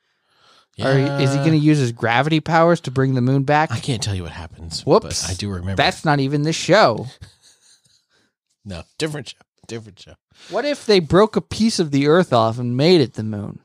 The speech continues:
Speaker 2: It could work.
Speaker 1: Might happen.
Speaker 2: Might happen.
Speaker 1: I don't know what happens. I'm just
Speaker 2: Well,
Speaker 1: spitballing here.
Speaker 2: we'll see. We'll see. All right, here's the review.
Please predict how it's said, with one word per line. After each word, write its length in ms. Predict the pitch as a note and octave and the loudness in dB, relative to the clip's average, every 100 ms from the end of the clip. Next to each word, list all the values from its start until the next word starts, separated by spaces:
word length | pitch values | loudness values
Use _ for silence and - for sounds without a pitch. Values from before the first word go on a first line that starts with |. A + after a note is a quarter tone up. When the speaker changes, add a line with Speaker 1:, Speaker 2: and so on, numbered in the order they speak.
| _ _ | _ _
Speaker 2:
It 80 | - | -10
could 120 | F#3+ | -4
work. 360 | F3 F#3 G#3+ - _ _ _ _ | 0 0 0 -10 _ _ _ _
Speaker 1:
Might 180 | A2+ G#2+ | -8 -2
happen. 460 | C#3+ G3+ D3+ C#3+ - _ - | 0 0 0 -4 -6 _ -12
Speaker 2:
Might 140 | F#2 | -10
happen. 320 | G2 D2 - - | -8 -10 -18 -10
Speaker 1:
I 100 | - | 0
don't 140 | F#3 D#4 | 2 2
know 80 | C#3 | 2
what 140 | G#2+ | -2
happens. 520 | G#2+ A#2 G#3 - - _ _ | -4 -6 -8 -10 -18 _ _
I'm 80 | - | -6
just 280 | F#2+ F2 E2+ | -4 -4 0
Speaker 2:
Well, 100 | G#3 | 0
Speaker 1:
spitballing 420 | - A2+ G#2 G2+ | 2 2 2 0
here. 100 | F#2+ | -2
Speaker 2:
we'll 80 | A#2 | -4
see. 380 | - - F#2 - _ _ _ _ _ _ - | -4 -8 -10 -16 _ _ _ _ _ _ -20
We'll 100 | G2+ | -20
see. 300 | - - C#2 _ _ _ | -20 -20 -20 _ _ _
All 80 | C3+ | 0
right, 120 | C#3 | 2
here's 220 | C3 D3+ D3 | 2 2 2
the 100 | C3+ | 0
review. 320 | A2+ F#2 | 0 -4